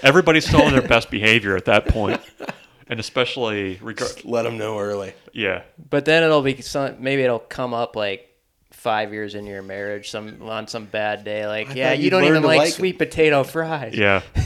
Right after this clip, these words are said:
Speaker 2: <laughs>
Speaker 3: Well, that's, that's good to know.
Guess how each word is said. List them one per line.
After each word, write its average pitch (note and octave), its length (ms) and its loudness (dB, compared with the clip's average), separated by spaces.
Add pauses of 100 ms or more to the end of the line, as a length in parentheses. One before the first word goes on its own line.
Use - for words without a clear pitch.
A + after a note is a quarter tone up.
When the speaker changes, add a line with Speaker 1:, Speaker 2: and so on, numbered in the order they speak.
(180)
Speaker 2:
<laughs> A#3 100 -2 (1120)
Speaker 3:
Well, F#2+ 220 -10
that's, - 320 -14 (200)
that's - 100 -20
good A2+ 200 -10
to G2+ 60 -10
know. F#2+ 280 -14